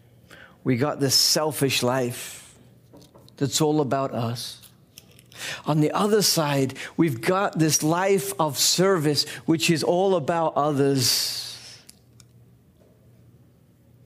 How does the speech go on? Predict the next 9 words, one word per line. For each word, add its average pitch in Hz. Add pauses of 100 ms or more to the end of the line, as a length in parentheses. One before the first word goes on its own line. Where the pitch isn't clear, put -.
(380)
And 135
God's 185
looking 185
at 170
our 175
lives. 139 (2750)
He's 139
looking 175
for 135